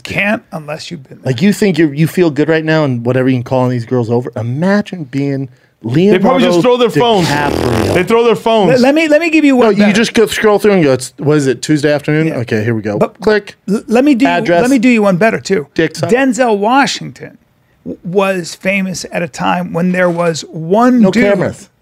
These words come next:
Speaker 2: There's no
Speaker 1: No
Speaker 2: cameras.
Speaker 1: cameras. And one guy who was the biggest movie star in the world in a way. Like, back then, when you were in a movie, the world saw it. So whenever you went anywhere, you were like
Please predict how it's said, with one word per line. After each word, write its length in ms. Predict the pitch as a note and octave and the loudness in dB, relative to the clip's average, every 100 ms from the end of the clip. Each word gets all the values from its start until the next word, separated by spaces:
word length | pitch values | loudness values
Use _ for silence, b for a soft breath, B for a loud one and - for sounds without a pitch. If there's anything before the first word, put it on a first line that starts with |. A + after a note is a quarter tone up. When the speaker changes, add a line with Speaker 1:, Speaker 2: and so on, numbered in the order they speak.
| - | -4
Speaker 2:
There's 180 | D#3+ D#3+ | -2 0
no 100 | F3 | 2
Speaker 1:
No 160 | G#3+ G#3 | 2 0
Speaker 2:
cameras. 60 | F3 | 0
Speaker 1:
cameras. 500 | B3+ A#3+ G3 G3 - b b b G3+ | 2 2 0 -4 -10 b b b 0
And 280 | G3 E3+ | 2 4
one 320 | G#3+ B3+ C4 A#3+ | 4 4 4 4
guy 320 | B3 A#3+ G3 | 2 0 -2
who 80 | G3+ | -2
was 160 | F3+ | -2
the 80 | F3 | -2
biggest 320 | D#3 G#3+ F3 | 0 -2 0
movie 160 | G#3 F3+ | -2 -4
star 180 | - G3 | -4 -2
in 60 | |
the 80 | F3+ | 0
world 240 | A3 G3 | 0 -2
in 80 | D3+ | -4
a 40 | C#3 | -10
way. 200 | A2+ - b b | -12 -16 b b
Like, 260 | G3+ G3 - b E3+ | -2 -2 -6 b -4
back 320 | A3+ C#4 - | -2 -2 -2
then, 240 | C#4 C#4 | 0 4
when 120 | G#3 G3+ | 4 4
you 120 | B3 | 4
were 100 | B3 | 4
in 80 | G#3 | 4
a 40 | |
movie, 260 | G#3 G#3+ F#3 | 2 2 0
the 160 | E3+ | 0
world 500 | E3+ F#3 B3+ A3+ G3+ | 0 0 0 0 -4
saw 300 | - D#3+ C#3 | -8 -12 -12
it. 80 | - b b | -16 b b
So 180 | - A#3 | -2 0
whenever 420 | G#3+ A3+ C4+ C#4+ | 2 4 2 2
you 200 | C#4+ B3 | 2 2
went 240 | A#3 A#3 G#3 B3 | 2 2 0 0
anywhere, 640 | C4+ B3+ D#3 D3+ B2+ C3+ _ _ _ _ - | 2 2 0 -4 -10 -14 _ _ _ _ -4
you 240 | E3+ A#3 | 2 4
were 340 | A#3 A3 G#3 - | 4 2 0 -4
like 600 | D#3+ E3 A3 A#3+ - | -4 0 0 -2 -6